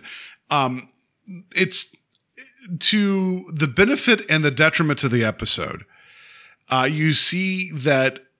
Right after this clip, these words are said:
the woman down below and the woman on the ridge are, like, they're the same person.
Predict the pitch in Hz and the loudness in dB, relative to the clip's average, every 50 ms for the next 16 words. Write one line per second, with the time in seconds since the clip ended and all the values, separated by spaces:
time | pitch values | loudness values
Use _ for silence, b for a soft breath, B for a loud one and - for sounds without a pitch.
0 | _ _ - 156 143 131 127 123 123 151 143 135 127 147 170 165 165 170 165 151 | _ _ -14 -12 -12 -12 -12 -2 0 2 2 2 4 2 4 4 4 4 4 4
1 | 131 151 143 143 143 135 135 131 131 127 127 127 123 117 117 120 127 127 131 131 | 2 2 0 2 0 0 0 0 2 2 2 2 0 0 0 0 0 2 2 2
2 | 127 123 120 120 110 113 117 117 110 - - - 120 123 117 107 117 127 123 - | 2 2 0 0 0 0 0 0 0 0 -2 0 0 2 2 0 0 -2 -2 -2
3 | - _ 131 139 196 233 233 226 - - - 151 127 113 - - 120 107 95 - | -4 _ 4 4 4 6 6 4 4 4 4 2 0 -2 -6 -8 -8 -4 -4 -6
4 | - - - - | -6 -6 -12 -16